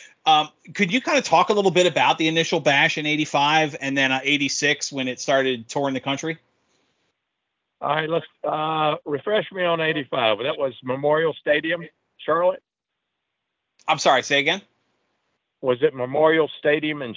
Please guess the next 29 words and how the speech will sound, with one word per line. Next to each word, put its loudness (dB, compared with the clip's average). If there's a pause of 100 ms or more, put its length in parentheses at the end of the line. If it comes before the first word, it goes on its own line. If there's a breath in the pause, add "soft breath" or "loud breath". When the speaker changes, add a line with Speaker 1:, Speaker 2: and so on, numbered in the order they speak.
Speaker 2:
Charlotte? 2
Was -6
that, 0 (760)
uh, 2
eighty-five? 2
You -4
gotta 0
fr-, -6 (180)
refresh 0
my 0
memory. -2
Which, -4 (580)
I 6
was 2 (140)
the 6
referee 2 (180)
with, 0 (180)
uh, 2
Nikita 4 (320)
and 0
Ivan 2
against, -4 (200)
uh, -12 (200)
no, 4
uh, 6
Nikita 2
was -2
against -2
Rick. 0